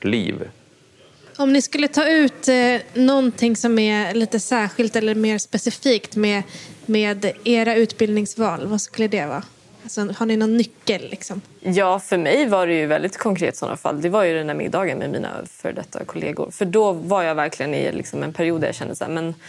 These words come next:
Speaker 3: som sagt, antingen pluggar jag eller så fortsätter jag jobba.
Speaker 1: Jag vet inte. Det, det, det bara kom en dag.
Speaker 2: Det är väl skönt att det kan vara så
Speaker 1: Ja.
Speaker 2: också.
Speaker 3: Ja.
Speaker 1: Och det, det tror jag har lite med det här att göra, med att man faktiskt tänker själv.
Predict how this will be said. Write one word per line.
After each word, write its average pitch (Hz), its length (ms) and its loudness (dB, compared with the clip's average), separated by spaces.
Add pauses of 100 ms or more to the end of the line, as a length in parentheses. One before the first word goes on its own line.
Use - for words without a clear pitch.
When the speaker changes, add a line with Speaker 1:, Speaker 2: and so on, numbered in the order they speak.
(400)
Speaker 3:
som 180 200 -4
sagt, - 260 -6
antingen 214 380 2
pluggar 185 320 2
jag 156 120 0
eller 147 120 -2
så 165 140 -6
fortsätter - 460 -6
jag 131 120 -2
jobba. 127 360 -6 (340)
Speaker 1:
Jag 156 140 0
vet 220 180 -6
inte. 90 220 -8
Det, 110 160 0
det, 135 200 2
det 143 120 2
bara 156 160 0
kom 143 240 0
en 90 100 -2
dag. - 180 -2 (1040)
Speaker 2:
Det 262 120 0
är 285 40 4
väl 277 120 2
skönt 233 260 0
att 220 60 -2
det 220 80 0
kan 208 220 0
vara 208 140 0
så - 180 -4
Speaker 1:
Ja. 180 280 4
Speaker 2:
också. 220 260 0 (120)
Speaker 3:
Ja. 202 240 2 (220)
Speaker 1:
Och 147 100 2
det, 160 220 2
det 160 180 2
tror 180 220 2
jag 101 240 4
har 101 140 2
lite 90 240 -4
med 90 120 4
det 87 40 4
här 87 140 2
att 90 60 2
göra, 92 240 4
med 92 120 0
att - 360 -6 (720)
man 95 220 -4
faktiskt 92 440 -6
tänker 87 400 -2
själv. - 440 -2